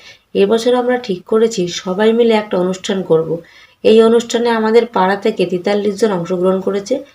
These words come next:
পাশের পাড়া থেকে করেছে কতজন? সাতাশ জন। তাহলে মোট কতজন দেখো, আমাদের পাড়া থেকে তেতাল্লিশ জন, পাশের পাড়া থেকে সাতাশ জন। তাহলে সাত আট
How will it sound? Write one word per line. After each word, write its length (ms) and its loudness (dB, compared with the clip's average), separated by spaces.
পাশের 320 0
পাড়া 200 0
থেকে 220 0
করেছে 400 0
কতজন? 360 -2
সাতাশ 420 -2
জন। 140 -2
তাহলে 200 2
মোট 320 0
কতজন 440 2
দেখো, 360 -2
আমাদের 340 0
পাড়া 220 2
থেকে 220 -2
তেতাল্লিশ 520 0
জন, 160 0
পাশের 340 -4
পাড়া 200 -4
থেকে 240 -4
সাতাশ 380 -4
জন। 120 -2
তাহলে 200 -2
সাত 320 -2
আট 120 -2